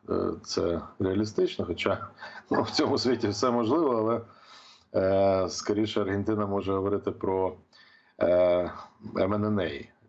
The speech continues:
тобто, що головний союзник поза нато, е, Сполучених Штатів, наприклад. Я не знаю, що тут малось на увазі, але те, що Аргентина може брати участь, наприклад, в певних засіданнях,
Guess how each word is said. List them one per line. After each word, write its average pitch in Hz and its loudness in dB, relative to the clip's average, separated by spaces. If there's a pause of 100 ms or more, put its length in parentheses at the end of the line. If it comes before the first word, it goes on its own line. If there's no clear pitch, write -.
(240)
тобто, 82 0
що - 0
головний 92 0
союзник 95 -2 (640)
поза 101 0
нато, 76 -6 (260)
е, 90 4
Сполучених 82 -2
Штатів, 92 2
наприклад. - -4 (400)
Я 123 4
не 165 2
знаю, 90 0 (100)
що 110 0
тут 104 0
малось 104 0
на 151 2
увазі, 214 2
але 143 2
те, 160 0
що 160 0
Аргентина 147 2
може 135 0
брати 131 0
участь, 117 0 (380)
наприклад, 110 0
в 104 0 (100)
певних 104 0
засіданнях, 147 0